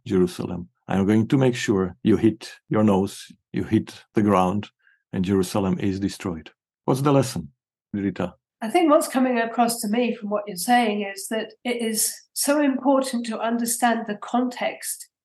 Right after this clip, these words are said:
Speaker 2: of each of the Psalms individually. Maybe there are some that belong collectively together, but each one individually, we have to understand the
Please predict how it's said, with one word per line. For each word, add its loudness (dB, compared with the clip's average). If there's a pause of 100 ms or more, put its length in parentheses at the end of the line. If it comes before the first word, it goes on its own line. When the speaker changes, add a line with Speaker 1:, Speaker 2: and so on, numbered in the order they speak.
(640)
Speaker 2:
of 6 (1040)
each 2
of -10
the -4
Psalms 0 (180)
individually. 0 (220)
Maybe -2
there 2
are 4
some -2
that -4
belong -6
collectively -6
together, 0
but -2
each -2
one 2
individually, -2 (280)
we 0
have 2
to 2
understand 2
the -6